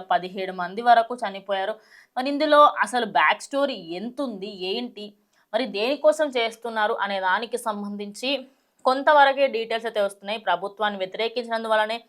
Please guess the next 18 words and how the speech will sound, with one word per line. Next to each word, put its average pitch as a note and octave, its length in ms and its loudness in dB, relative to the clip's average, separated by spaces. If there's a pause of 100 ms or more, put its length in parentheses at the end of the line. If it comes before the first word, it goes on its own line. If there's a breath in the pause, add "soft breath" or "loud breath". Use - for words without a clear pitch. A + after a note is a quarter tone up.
(360 soft breath)
ఇంత A3 160 -4
కక్ష A3+ 260 2
సాధింపు G#3 440 2
చేస్తున్నారని. F#3 560 -6 (400 loud breath)
కానీ D4+ 220 6 (380)
ఒక G#3 180 0
ప్రభుత్వాన్ని C4 680 4
వ్యతిరేకిస్తే B3 640 0
ఇంత A3 300 -2
దారుణానికి G3+ 640 0
ఒడిగట్టాల్సిన F3+ 640 -4
అవసరం D#3 340 -10
ఏంటి? D#3+ 220 -12 (400 loud breath)
And F#3 140 -10
దీనిపైన A3+ 380 0
ఖచ్చితంగా C4+ 640 2
ఒక B3+ 220 6 (100)
కంప్లీట్ A3+ 520 -2